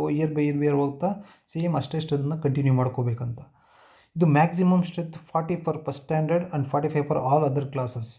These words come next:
ಅಂದರೆ for example ಕೆ ವಿ to ಕೆ ವಿ ಟ್ರಾನ್ಸ್‌ಫರ್ ಬರೋರಿಗೆ, ಓಕೆ, ಈ ಕೆ ವಿಯಿಂದ ಇನ್ನೊಂದು ಕೆ ವಿಗೆ ಟ್ರಾನ್ಸ್‌ಫರ್ ತಗೊಂಡಾಗ ಅದು ಮ್ಯಾಕ್ಸಿಮಮ್ ಸ್ಟ್ರೆಂತು ನಲವತ್ತು ರೀಚ್ ಆಗಬಾರ್ದು,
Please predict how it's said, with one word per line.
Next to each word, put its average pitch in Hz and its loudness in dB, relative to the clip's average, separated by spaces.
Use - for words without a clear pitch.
ಅಂದರೆ 170 0
for 147 0
example 151 0
ಕೆ 165 -4
ವಿ 170 0
to 160 -6
ಕೆ 151 -2
ವಿ 151 2
ಟ್ರಾನ್ಸ್‌ಫರ್ 139 0
ಬರೋರಿಗೆ, 127 -4
ಓಕೆ, 139 -2
ಈ 139 -4
ಕೆ 160 -2
ವಿಯಿಂದ 156 2
ಇನ್ನೊಂದು 156 2
ಕೆ 147 4
ವಿಗೆ 147 2
ಟ್ರಾನ್ಸ್‌ಫರ್ 143 -2
ತಗೊಂಡಾಗ 135 -2
ಅದು 131 0
ಮ್ಯಾಕ್ಸಿಮಮ್ 160 2
ಸ್ಟ್ರೆಂತು 143 -2
ನಲವತ್ತು 147 0
ರೀಚ್ 139 -2
ಆಗಬಾರ್ದು, 120 -4